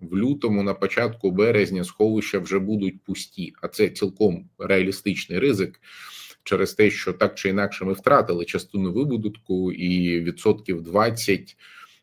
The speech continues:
на двадцять п'ять ми будемо відновлювати довгий час. Себто там потрібно обладнання, яке е,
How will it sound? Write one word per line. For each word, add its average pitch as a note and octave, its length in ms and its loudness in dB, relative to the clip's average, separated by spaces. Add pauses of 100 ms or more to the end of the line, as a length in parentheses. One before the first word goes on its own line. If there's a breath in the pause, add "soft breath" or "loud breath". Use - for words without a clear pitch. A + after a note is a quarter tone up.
(120)
на F#2 220 0
двадцять F#2 520 2
п'ять A#2 440 4
ми F#2 80 0
будемо F#2+ 440 0
відновлювати F2+ 680 0
довгий F#2 420 0
час. - 500 -12 (640)
Себто - 420 -6
там G2+ 260 0
потрібно F2 460 -4
обладнання, C3+ 580 0
яке A2+ 500 2 (420 loud breath)
е, G2 560 6